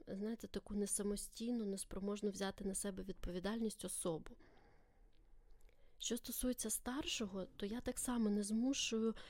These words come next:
і не давлю на нього. Інколи він не слухає,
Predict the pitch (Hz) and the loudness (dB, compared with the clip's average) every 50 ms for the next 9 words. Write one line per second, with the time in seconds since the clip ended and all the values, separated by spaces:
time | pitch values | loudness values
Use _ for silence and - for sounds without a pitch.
0 | - - - - - - - - 214 220 226 226 202 240 220 226 233 226 214 190 | -14 -16 -16 -18 -20 -4 2 4 6 8 8 8 6 4 4 4 4 4 4 4
1 | 180 185 180 175 - 175 - - - - - - - - - - - - - - | 4 2 0 -2 -2 -4 -6 -10 -12 -14 -18 -20 -20 -20 -18 -18 -16 -16 -18 -18
2 | - - 240 247 302 311 - 277 262 262 233 247 247 247 254 262 - - - 202 | -4 2 6 6 6 6 6 4 4 4 6 6 6 8 6 6 4 2 0 2
3 | 196 196 185 185 - - 196 196 202 | 2 0 0 0 0 2 2 2 2